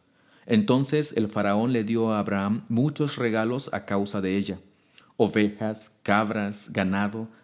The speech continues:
asnos y asnas, siervos y siervas y camellos. Pero el Señor envió plagas terribles sobre el faraón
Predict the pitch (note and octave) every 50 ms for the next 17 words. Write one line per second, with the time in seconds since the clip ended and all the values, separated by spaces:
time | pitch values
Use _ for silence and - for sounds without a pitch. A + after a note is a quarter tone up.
0 | _ _ - A2 A2+ A2+ - - B2 A#2 A2 G#2+ - - A2 G2+ G#2 G2+ G#2 A2
1 | - - A#2 A2 A2+ A#2 - - - - - _ - - - A#2 A#2 A#2+ A#2+ A#2
2 | A2+ G#2+ - G2+ G#2 - - A#2+ A#2 B2 A#2 B2 A#2+ A#2 A#2+ - - - A2 G#2
3 | - G#2 F#2 F#2 F#2 F2+ E2 E2+ E2 - - - _ _ _ _ _ _ - -
4 | - _ _ B2+ A2 G#2+ G#2+ G#2 - - G#2 G2+ G#2 A2 A2+ G#2 G2+ A2 G#2+ G#2+
5 | - - G#2 G2+ G#2 G#2+ G#2+ G#2 - - - G#2+ F#2+ - - A2+ A#2 A#2+ A#2 A#2
6 | A2 G2+ - - G#2+ G2 F#2+ G2 F#2+ - - G2+ G2 G2 F#2+ F#2+ G2 G#2 A#2+ C3+